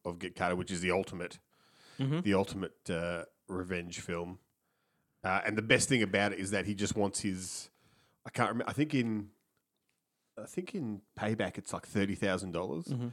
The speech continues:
Speaker 1: and there's like, "What do you want? A million dollars to go?" He goes, "It's thirty thousand dollars." He wants a hundred thousand. It's thirty thousand dollars. Like, they just can't get their head around that it's so little.
Speaker 2: <laughs> Yep.
Speaker 1: And he's just so good. Um,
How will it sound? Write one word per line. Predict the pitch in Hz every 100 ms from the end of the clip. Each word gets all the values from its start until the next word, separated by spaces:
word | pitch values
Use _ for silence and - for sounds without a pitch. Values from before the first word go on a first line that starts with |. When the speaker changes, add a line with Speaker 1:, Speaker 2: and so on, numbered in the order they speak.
| - _ -
Speaker 1:
and | 104
there's | 101 95
like, | 90
"What | 117
do |
you | 110
want? | 92 - - -
A |
million | 98 113 120 127
dollars | 120 117
to | 117
go?" | 110 110
He | 95
goes, | 87
"It's | - -
thirty | - 87 85
thousand | - 60 -
dollars." | 71 64 - - - -
He | -
wants | 113 110
a | 113
hundred | 107 104
thousand. | 90 82
It's | 87 -
thirty | - 92 87
thousand | 82 - - 78
dollars. | - - -
Like, | 113
they | 127
just | 131 127
can't | 135 123
get | 117
their | 110
head | 117
around | 117 110 110
that | 101
it's | 101
so | 113
little. | 101 104 127 160 -
Speaker 2:
<laughs> | - -
Yep. | 160 143 - - - - -
Speaker 1:
And | 117
he's | 110 107
just | 110 110 104 - - - _ - - _ -
so | - 87
good. | 82 82 78 - _ _ _ _
Um, | 104 104 101 101 101 101 101 101